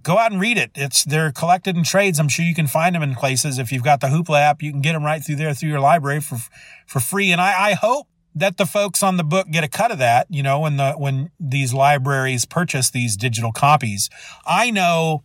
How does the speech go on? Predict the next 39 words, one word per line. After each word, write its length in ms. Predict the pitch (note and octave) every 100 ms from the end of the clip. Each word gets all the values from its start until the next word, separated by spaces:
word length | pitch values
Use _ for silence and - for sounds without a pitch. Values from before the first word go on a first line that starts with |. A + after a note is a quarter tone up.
| -
that, 460 | D3+ C#3+ C#3 B2+ _ _ -
uh, 360 | C#3+ C3+ C3 - -
some 280 | E3+ E3 E3+
of 60 |
the, 140 | D#3 D3
the 220 | C#3 C3 - _ _ -
books 400 | D3+ B2+ F#3 -
that 80 | D#3
I 140 | D#3+
have 120 | E3 -
self-published 840 | D#3+ C#3 - C3 A#2+ A#2 - - _ _ -
myself, 800 | B2+ C3 - A3 C3+ A#2 - _ _ _ _ _ C#3+
um, 600 | C3+ C3 B2 A#2+ A#2+ C#3+
just 240 | A#2 D#3 D#3
recently, 800 | A#3 B3+ A3+ D#3 C#3 B2 B2+ - _ _ _ -
a 80 | C#3+
library, 800 | C3+ D3+ E3+ C#3+ D3 C#3 C#3
I 140 | C#3 F3+
don't 160 | G#3+
know 140 | E3+ E3
where, 500 | D3 E3+ C3 B2 B2 _ _ _ _ -
uh, 200 | C3 B2+
because 460 | B2+ E3+ D3+ C3
one 240 | C#3+ E3 A#3
of 140 | F#3+
the, 220 | E3 D3+ D#3
one 160 | G3+
of 60 | G3+
the 80 | D#3+
platforms 560 | F3 F3+ - E3 C#3
that 80 | C#3+
I 80 | C#3
can 120 | C#3
put 200 | C#3 F3+
my 120 | C3+
books 320 | A#2+ A#3+ -
out 200 | D3 A#2
on 340 | A2 A2+ A#2 D3
electronically 960 | C#3+ C3 - - A#3 E3+ - A#2+ A2+